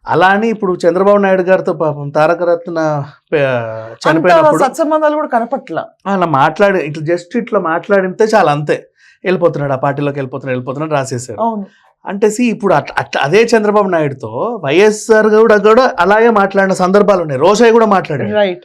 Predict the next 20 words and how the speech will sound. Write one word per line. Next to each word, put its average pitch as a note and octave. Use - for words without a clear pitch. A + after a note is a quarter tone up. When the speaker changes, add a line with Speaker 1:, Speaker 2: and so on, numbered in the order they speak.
Speaker 1:
వాళ్ళు D3
వెళ్ళారా D#3
మరి A2
పార్టీకి? A2+
Speaker 2:
వెళ్ళలేదు. A3
Speaker 1:
ఆ, C4+
మరి C#4
ఉంటది, A3+
ఆ B2+
సంబంధాలు B3
ఉంటాయి. D3+
మీరు D3
అసెంబ్లీలో G3+
అది E3
ప్రజా F3+
సమస్యల G#3+
కోసం G3
మాత్రమే F#3
మాట్లాడే F#3+
ప్రత్యర్థులు, F3+